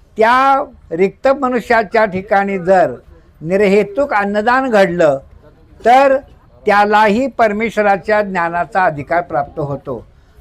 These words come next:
म्हणजे एक महत्त्वाचा सिद्धांत या ठिकाणी सांगतो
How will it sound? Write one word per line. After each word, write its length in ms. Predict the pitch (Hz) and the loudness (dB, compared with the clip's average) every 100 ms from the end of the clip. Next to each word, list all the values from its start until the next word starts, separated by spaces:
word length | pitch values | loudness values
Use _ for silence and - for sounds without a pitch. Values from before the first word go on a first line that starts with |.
| - | -12
म्हणजे 280 | 175 196 262 | -4 2 2
एक 120 | 254 | 2
महत्त्वाचा 600 | 220 196 220 220 226 262 | -2 -2 0 -2 0 -2
सिद्धांत 500 | - 214 170 240 262 | -2 -4 -2 -2 0
या 120 | 262 | 0
ठिकाणी 420 | 254 233 233 214 175 | 0 -2 -4 -4 -2
सांगतो 640 | 190 175 - 247 269 | -2 -4 -2 0 0